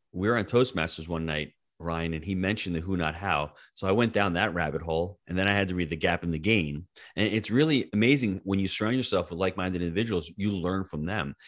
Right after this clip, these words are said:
And if he'd never mentioned that book to me, I wouldn't have been able to do a presentation at the Buy Right Boot Camp we did in Phoenix, 'cause I think The Gap and the Gain is probably just as good as Who Not How, maybe even better, because The Gap talks about, oh, being negative and looking at other people, like, like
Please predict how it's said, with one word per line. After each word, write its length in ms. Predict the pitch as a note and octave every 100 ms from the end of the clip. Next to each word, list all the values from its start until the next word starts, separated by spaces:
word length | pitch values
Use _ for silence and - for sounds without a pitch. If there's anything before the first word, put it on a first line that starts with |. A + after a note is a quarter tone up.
| -
And 140 | E2+
if 80 | D#2+
he'd 180 | G2 F2
never 240 | G2 G#2
mentioned 340 | G2+ F#2+ - F#2
that 140 | F2
book 180 | D3 D#3
to 80 | G2
me, 160 | E2 D#2
I 60 |
wouldn't 220 | F2+ F2
have 60 | D#2
been 80 | F2+
able 200 | F2 E2+
to 80 | D#2
do 120 | F2
a 40 |
presentation 680 | - F2+ D#2+ F#2+ G2 - E2
at 160 | - E2
the 60 |
Buy 180 | D#2 E2+
Right 180 | F2 E2
Boot 140 | F2
Camp 160 | - D#2+
we 80 | D#2
did 120 | D#2
in 60 | D#2
Phoenix, 460 | B2+ B2+ D2+ - - - - -
'cause 100 | F2+
I 20 |
think 180 | A2+ G#2+
The 60 |
Gap 320 | E2 F#2+ G2+
and 80 | F2+
the 60 | E2
Gain 360 | E2+ A2+ F#2
is 160 | D#2 F2
probably 500 | - F#2+ F#2+ F2+ - _ _ _ E2+
just 220 | F#2+ A#2+
as 120 | C3 G#2+
good 160 | A#2
as 100 | F#2+
Who 100 | G#2+
Not 200 | G2 E2
How, 260 | F#2+ F#2 D2+ - G2+
maybe 220 | C#3+ F3+ D#3
even 160 | A#2
better, 380 | F#2+ A2+ E2 D2 - - -
because 340 | A2+ G#2+ F#2+ D#2+
The 80 |
Gap 300 | E2 G#2 -
talks 260 | - G2+ -
about, 360 | E2 E2 E2 - - -
oh, 140 | F#2+
being 260 | E2 F#2 F2
negative 420 | G#2 G#2+ G2+ F2
and 120 | F2
looking 260 | G2 F#2+ F2+
at 80 |
other 220 | - G2 F#2+
people, 340 | G#2 G2 F2
like, 160 | E2+ D#2 -
like 220 | E2+